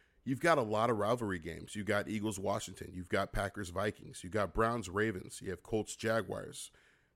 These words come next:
Bears-Lions, Seahawks-Falcons, Dolphins-Patriots, Chargers-Bengals, Cardinals-forty-niners, Buccaneers-Saints. Now, th-, I stop here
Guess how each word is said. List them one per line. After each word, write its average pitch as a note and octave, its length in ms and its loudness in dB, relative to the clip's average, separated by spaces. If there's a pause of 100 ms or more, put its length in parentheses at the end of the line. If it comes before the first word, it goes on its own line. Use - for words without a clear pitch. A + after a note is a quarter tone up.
(160)
Bears-Lions, A2 920 4
Seahawks-Falcons, G#2+ 1000 -4
Dolphins-Patriots, A2 1120 0
Chargers-Bengals, G2+ 1000 -4 (120)
Cardinals-forty-niners, G2+ 1000 -2
Buccaneers-Saints. G2+ 960 -6
Now, F#2 160 -2 (160)
th-, B2+ 140 2
I - 40 -4
stop - 500 -4
here - 540 -2